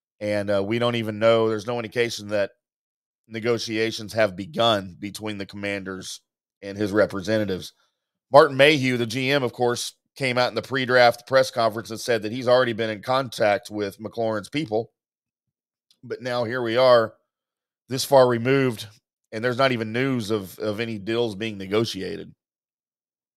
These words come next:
So, problem is here that other wide receivers are getting these massive, massive deals. Uh, you know,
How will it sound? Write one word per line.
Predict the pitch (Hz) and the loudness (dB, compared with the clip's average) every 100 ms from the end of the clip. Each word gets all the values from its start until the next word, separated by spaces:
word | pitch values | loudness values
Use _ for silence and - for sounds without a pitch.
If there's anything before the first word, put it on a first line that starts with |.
| _ | _
So, | - 113 101 98 - _ _ _ _ | -8 -2 -2 -2 -8 _ _ _ _
problem | 156 165 147 | 6 6 6
is | 135 110 | 0 0
here | 131 127 | -2 0
that | 120 | 2
other | 135 127 117 | 4 4 -2
wide | 104 123 123 | -2 4 4
receivers | 113 - 165 147 | 2 0 0 0
are | 110 | -2
getting | 104 123 113 | -2 -4 -4
these | 107 | -6
massive, | 92 110 123 135 - 101 95 | -4 0 2 0 -6 -8 -10
massive | 101 131 139 127 107 95 | -8 -4 -4 -6 -12 -8
deals. | 127 135 87 92 - - _ _ _ _ _ _ _ _ | -6 -6 -8 -14 -18 -20 _ _ _ _ _ _ _ _
Uh, | 92 90 90 90 90 | -8 -6 -4 -4 -6
you | 92 104 | -8 -8
know, | 95 92 | -8 -8